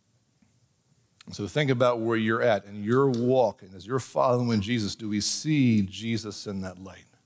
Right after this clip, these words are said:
The writers of Scripture do. So I wanna move on to Philippians. Philippians three. Uh, I love this passage. I mean, probably Philippians two and three.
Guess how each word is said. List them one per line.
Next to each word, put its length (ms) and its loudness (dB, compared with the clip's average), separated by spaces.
The 100 -8
writers 400 2
of 80 4
Scripture 420 -4
do. 300 -2
So 120 2
I 20 8
wanna 140 8
move 100 6
on 100 4
to 80 2
Philippians. 960 -4
Philippians 560 4
three. 360 0
Uh, 500 4
I 20 -
love 400 4
this 160 0
passage. 560 -4
I 20 0
mean, 200 4
probably 260 0
Philippians 540 -2
two 320 2
and 100 2
three. 480 -2